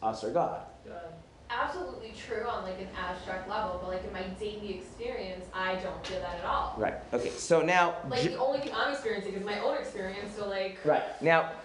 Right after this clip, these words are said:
Speaker 1: just so that I can teach this to you as a little bit of a package deal, and then we'll get back into the text, I'm gonna, I'm gonna preempt the, um, what it says in chapter seven, which is the second kind of klipa, klipas noga,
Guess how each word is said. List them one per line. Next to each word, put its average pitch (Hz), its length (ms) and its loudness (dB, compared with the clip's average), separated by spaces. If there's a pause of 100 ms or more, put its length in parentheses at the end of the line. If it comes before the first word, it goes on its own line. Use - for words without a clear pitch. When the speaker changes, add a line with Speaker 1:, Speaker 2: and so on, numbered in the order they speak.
(120)
Speaker 1:
just - 320 4
so 247 120 8
that 220 260 6
I 165 80 10
can 160 180 0
teach 170 380 0
this 170 180 -2
to 156 60 2
you 156 40 4
as 139 80 2
a 127 40 0
little 135 160 4
bit 131 80 4
of 123 80 4
a 120 40 4
package 123 500 2
deal, 147 500 2
and 120 80 -2
then 117 80 2
we'll 117 80 0
get 120 120 4
back 120 220 4
into 117 160 0
the 113 80 2
text, 135 340 2
I'm 117 120 0
gonna, 120 180 2
I'm 127 120 2
gonna 123 100 4
preempt 123 760 0 (880)
the, 110 360 2
um, 95 260 2 (960)
what 120 180 6
it 107 120 -2
says 113 260 4
in 107 220 0
chapter 107 560 2
seven, 104 500 4 (840)
which 107 180 2
is 104 100 2
the 101 120 2
second 123 520 0
kind 123 180 4
of 127 80 0
klipa, 139 300 0
klipas 110 340 0
noga, 117 380 4